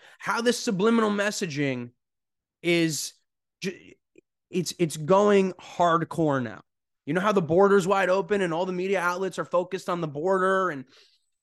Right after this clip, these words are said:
you, you, you, we can't escape border news right now? That's now that, that, that you're all concerned with that, now that the news cycles are completely clogged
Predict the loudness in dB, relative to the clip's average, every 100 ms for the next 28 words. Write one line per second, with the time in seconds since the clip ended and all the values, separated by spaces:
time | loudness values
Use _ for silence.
0 | -16 -14 -12 -14 -18 -20 -20 -20 -14 -10
1 | -6 -4 -2 -2 -2 -4 -2 -2 0 2
2 | 4 4 4 4 2 2 0 0 -2 -4
3 | -6 -14 -14 -8 -4 -4 -6 -10 -14 _
4 | _ -6 0 4 4 4 4 0 -2 -6
5 | -8 -8 -2 0 4 4 4 2 2 0
6 | 0 0 2 2 0 0 -2 -2 -2 -2
7 | -2 -4 -6 -6 -6 -4 -2 -4 -4 -6
8 | -6 -6 -4 -4 -4 -10 -8 -4 -4 -4